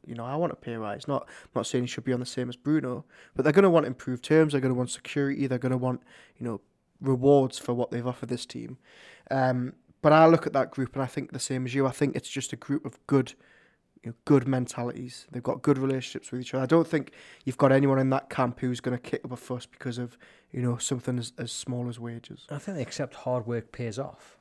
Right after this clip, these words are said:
Speaker 1: Mm-hmm.
Speaker 2: Like, Bruno has got that deal because he's worked hard and he has been arguably
Speaker 1: The main man.
Speaker 2: yeah, the best
Speaker 1: Yeah.
Speaker 2: player of a, uh, the best player in black and white of a generation. I, I think some w-, would argue. Isak, a new deal in the next couple of years, maybe?
Speaker 1: Yeah, I one hundred percent could see that with improved terms.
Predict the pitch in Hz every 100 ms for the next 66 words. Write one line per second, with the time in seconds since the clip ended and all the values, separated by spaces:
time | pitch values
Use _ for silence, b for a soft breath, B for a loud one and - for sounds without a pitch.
0 | _ 135 165 107 139 147 127 113 - 127
1 | 107 - 113 101 101 104 101 95 110 98
2 | - 110 104 101 104 87 113 110 95 104
3 | 101 98 101 _ _ _ _ _ _ -
4 | 117 113 104 131 139 131 135 131 135 135
5 | 143 98 - 113 - 123 110 110 107 107
6 | 101 107 - - 120 147 156 - 147 123
7 | 107 110 113 110 101 - 104 101 120 143
8 | 110 92 90 98 101 85 85 90 101 -
9 | 120 107 101 104 107 107 113 113 113 -
10 | 95 92 b b - 139 156 - 143 143
11 | 139 147 143 143 143 - - 147 147 147
12 | 147 156 196 247 - 139 - - 139 147
13 | 139 135 - - 131 - 123 - 127 -
14 | 127 123 - 123 120 120 123 135